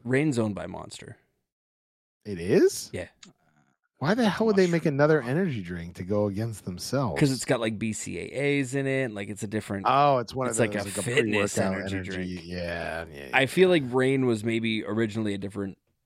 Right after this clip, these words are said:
Speaker 1: entity, and then Monster took 'em over. But if you look, like, the logos are very similar. Like, the M and the way the, the Reign, like, the R for Reign looks, it looks like an M.
Speaker 3: I just
Speaker 2: Never
Speaker 3: also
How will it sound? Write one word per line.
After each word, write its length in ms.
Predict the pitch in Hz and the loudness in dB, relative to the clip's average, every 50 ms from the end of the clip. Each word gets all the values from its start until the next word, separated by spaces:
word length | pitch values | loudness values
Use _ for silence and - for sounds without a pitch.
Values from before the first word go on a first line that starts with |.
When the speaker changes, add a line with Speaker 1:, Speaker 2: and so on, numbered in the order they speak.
| _ _ | _ _
Speaker 1:
entity, 480 | - 110 107 - 98 - - 95 95 92 | -6 -6 -4 -6 -8 -8 -6 -6 -6 -6
and 80 | 95 | -8
then 80 | 98 95 | -8 -6
Monster 260 | 98 98 101 - - - | -6 -6 -8 -8 -10 -10
took 120 | 101 92 | -10 -6
'em 100 | 98 101 | -4 -4
over. 180 | 104 107 107 104 | -4 -4 -2 0
But 120 | 110 120 | 0 0
if 120 | 120 - | 0 0
you 120 | 120 120 117 | 0 0 2
look, 220 | 147 175 170 - | 2 2 2 0
like, 300 | 123 113 110 - - 117 | -2 -2 -4 -4 -6 -4
the 400 | 113 113 107 104 104 101 95 85 - | -2 0 2 2 2 0 -2 -4 -6
logos 380 | - 110 117 127 127 120 107 98 | -2 0 2 2 4 2 0 0
are 40 | 104 | -2
very 220 | 98 104 98 98 98 | -4 -4 -6 -6 -6
similar. 380 | - - 120 110 95 87 90 | -6 -6 -6 -6 -6 -8 -8
Like, 220 | 92 87 90 - _ | -8 -10 -10 -10 _
the 160 | - - - | -14 -12 -8
M 360 | 104 101 101 104 104 104 104 - | -8 -6 -6 -4 -4 -6 -6 -8
and 140 | 104 104 101 | -8 -8 -8
the 60 | 98 | -6
way 100 | 95 95 | -6 -6
the, 360 | 90 90 90 92 92 87 85 - - _ _ | -6 -6 -8 -6 -8 -8 -10 -12 -16 _ _
the 140 | 92 92 92 | -12 -12 -10
Reign, 500 | 98 98 98 101 104 107 107 107 104 98 | -8 -8 -6 -4 -4 -4 -4 -4 -4 -6
like, 180 | 95 101 - | -6 -8 -10
the 80 | - - | -12 -12
R 220 | - - 92 101 | -10 -8 -8 -8
for 140 | - - 95 | -8 -8 -8
Reign 260 | 92 90 95 101 107 | -8 -8 -8 -8 -6
looks, 280 | 120 135 - - - - | -8 -8 -8 -10 -14 -18
it 80 | - - | -16 -16
looks 320 | - - - - - - | -16 -16 -18 -20 -18 -16
like 120 | - - - | -14 -12 -12
an 80 | - | -12
M. 140 | - - 113 - _ _ _ _ _ _ _ _ _ _ _ _ _ _ _ _ _ - | -12 -12 -14 -16 _ _ _ _ _ _ _ _ _ _ _ _ _ _ _ _ _ -12
Speaker 3:
I 60 | 143 156 | -12 -10
just 200 | - - - - | -8 -8 -8 -6
Speaker 2:
Never 80 | 113 104 | -6 -4
Speaker 3:
also 120 | 104 135 | -4 -4